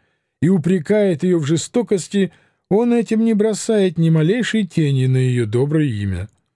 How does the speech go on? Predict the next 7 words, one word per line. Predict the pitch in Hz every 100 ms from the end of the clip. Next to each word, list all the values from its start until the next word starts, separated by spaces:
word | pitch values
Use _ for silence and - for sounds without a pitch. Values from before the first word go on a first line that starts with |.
| _ _ _ _ _
Но | 107 151
будь | 185 277 -
что | - 190
будет, | 165 254 262 247 - _ _ _
могу | 135 156 208
лишь | 233 160
сказать, | - 143 151 240 262 -